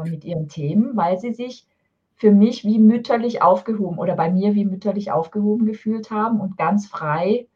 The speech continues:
ihre Emotionen, ähm, dann mir erzählen konnten. Und das finde ich auch noch spannend. Ja, das ist wirklich so,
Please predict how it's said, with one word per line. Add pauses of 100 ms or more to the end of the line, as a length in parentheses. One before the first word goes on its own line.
(260)
ihre
Emotionen,
ähm,
dann
mir
erzählen
konnten. (120)
Und
das
finde
ich
auch
noch
spannend. (1040)
Ja,
das
ist
wirklich
so,